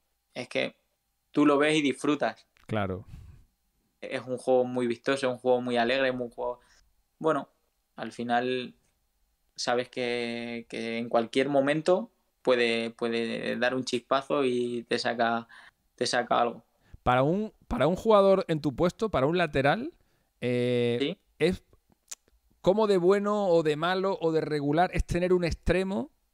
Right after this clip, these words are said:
Speaker 2: por delante de las condiciones de Vinicius? Un extremo tan, tan ofensivo, tan driblador, pero que tampoco es que son portento defensivo, ¿sabes? No es que le guste mucho correr para atrás. ¿Cómo,
Speaker 1: a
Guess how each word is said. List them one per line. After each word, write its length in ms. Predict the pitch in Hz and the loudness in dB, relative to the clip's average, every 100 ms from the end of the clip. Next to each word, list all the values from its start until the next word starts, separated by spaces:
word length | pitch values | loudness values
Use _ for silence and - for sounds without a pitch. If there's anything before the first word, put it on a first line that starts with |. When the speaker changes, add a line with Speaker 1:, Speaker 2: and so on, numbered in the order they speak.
| _ | _
Speaker 2:
por 180 | 127 127 | 0 2
delante 560 | 131 156 185 214 220 - | 4 4 2 -2 -6 -4
de 160 | 135 | -2
las 120 | 135 - | -2 0
condiciones 560 | 147 135 127 165 160 | 0 0 -2 -4 -4
de 140 | 156 151 | -2 -2
Vinicius? 440 | 139 120 - 120 | -2 -4 -4 -6
Un 60 | 143 | -6
extremo 360 | - 151 143 | -6 -6 -4
tan, 280 | 135 135 135 - - - | -2 -2 -2 -8 -14 -4
tan 180 | 135 | -2
ofensivo, 640 | 139 - 127 - 160 160 151 | -2 -4 -4 0 0 2 0
tan 220 | 143 135 | -2 -4
driblador, 540 | 131 123 120 139 151 | -6 -2 2 4 4
pero 180 | 123 113 - - _ | 2 -8 -12 -20 _
que 120 | - 110 | -8 -6
tampoco 320 | 110 135 135 | -4 -4 -4
es 40 | |
que 60 | 139 | -4
son 200 | 139 131 | -6 0
portento 840 | 127 113 135 127 123 120 120 117 | 0 2 0 2 2 4 4 4
defensivo, 520 | 117 - 120 160 131 98 | 2 -2 -2 0 -2 0
¿sabes? 240 | 127 135 | -2 0
No 80 | 123 | -2
es 60 | |
que 100 | - | 0
le 60 | 131 | 2
guste 240 | 127 - | 2 2
mucho 260 | 127 131 135 | -2 0 0
correr 240 | 120 127 | 2 2
para 100 | 120 117 143 | 0 0 0
atrás. 40 | - - - - _ - | -2 -8 -20 -20 _ 2
¿Cómo, 400 | 190 220 226 - - _ _ | 4 6 2 -2 -20 _ _
Speaker 1:
a 40 | - | -2